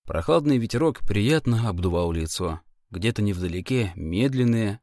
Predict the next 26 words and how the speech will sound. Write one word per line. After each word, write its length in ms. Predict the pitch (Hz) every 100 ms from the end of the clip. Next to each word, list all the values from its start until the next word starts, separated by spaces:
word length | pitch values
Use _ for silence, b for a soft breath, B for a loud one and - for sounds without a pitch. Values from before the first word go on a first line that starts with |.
| _
тягучие 500 | - 80 160 170 151
звуки 320 | 127 127 143
органа 560 | 113 104 101 131 117 95 92
неторопливо 760 | 135 170 156 143 131 139 123
выписывали 560 | 98 98 123 - 113 101
пока 360 | - 120 156
только 340 | - 123 113 107
самые 420 | 151 160 123 113
общие 380 | - 113 98 90
черты 480 | 80 80 - 135 110
знаменитой 640 | - 98 147 143 101 92 95
музыкальной 580 | 98 90 - 82 78 80
темы. 380 | - 80 65 - _ _ _
Им 260 | - 160 190
вторил 380 | - 151 147 113
тихий 320 | 127 120 101
звон 360 | 87 117 127 98 -
невидимых 720 | 120 160 135 127 117 - -
хрустальных 600 | - 131 - 95 90 87
колокольцев. 720 | - 92 87 87 76 - - - _ _ _ _ _
Сбылось 540 | 101 104 170 208 160 -
то, 240 | 90 80
о 140 | 85 82
чём 220 | - 165
мечтал 400 | 139 110 - 98
сталкер, 520 | - 135 131 113 98